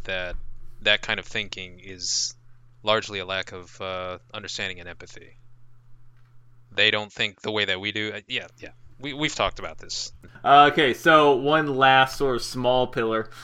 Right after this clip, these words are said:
Speaker 2: Chris's observations on differences, if any, slash tendencies between black dads and white dads. And we'll, we'll control for socioeconomic status there. <laughs>
Speaker 1: Uh,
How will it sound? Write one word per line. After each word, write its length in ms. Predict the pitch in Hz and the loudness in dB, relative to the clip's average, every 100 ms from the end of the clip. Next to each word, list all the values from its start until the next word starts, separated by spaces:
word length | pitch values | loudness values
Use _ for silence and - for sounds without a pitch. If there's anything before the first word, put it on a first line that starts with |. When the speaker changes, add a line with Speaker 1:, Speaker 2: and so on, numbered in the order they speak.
| - - | -20 -10
Speaker 2:
Chris's 380 | - 156 160 156 | -2 -2 0 4
observations 880 | 147 131 139 123 143 143 156 139 127 | 2 4 0 2 0 -2 -8 -8 -8
on 500 | 120 123 123 117 156 | -6 -2 -2 -4 -2
differences, 680 | 131 123 147 131 135 131 107 | -2 -2 -6 -6 -2 -2 -2
if 240 | 78 90 - | -6 -6 -6
any, 300 | 101 120 143 | -6 -8 -10
slash 640 | - 95 92 95 - - - | -12 -4 -2 0 -4 -12 -12
tendencies 840 | 127 123 131 131 135 135 143 - - - - - | -10 -8 -8 -6 -4 -4 -6 -12 -18 -20 -20 -8
between 800 | 120 - 131 127 123 123 120 117 - - | -8 0 6 8 8 8 6 4 0 -6
black 300 | 120 135 - | -4 -4 -2
dads 460 | 135 135 135 123 117 110 | -2 0 -2 -4 -10 -6
and 680 | 117 123 123 123 117 98 104 | -6 -6 -6 -6 -6 -6 0
white 300 | 113 - - | 0 0 -4
dads. 800 | 95 85 64 69 - - - - | -4 -2 -6 -12 -14 -16 -16 -12
And 140 | 107 117 | -6 2
we'll, 340 | 123 123 113 - | 4 4 2 4
we'll 180 | 131 | 4
control 480 | - 143 - 131 120 | 4 -2 2 4 4
for 160 | 107 110 | 4 -2
socioeconomic 1000 | - 104 - 101 92 - 82 78 - - | 2 0 0 -2 -2 -6 -10 -10 -12 -8
status 360 | 73 65 62 | -8 -8 -10
there. 200 | - 53 - | -10 -10 -10
<laughs> 460 | - - - - - - - - 202 190 190 - - - 139 - - | -10 -10 -6 -6 -6 -12 -12 -6 -6 -6 -10 -12 -12 -12 -12 -14 -6
Speaker 1:
Uh, 360 | 117 110 110 | 0 2 2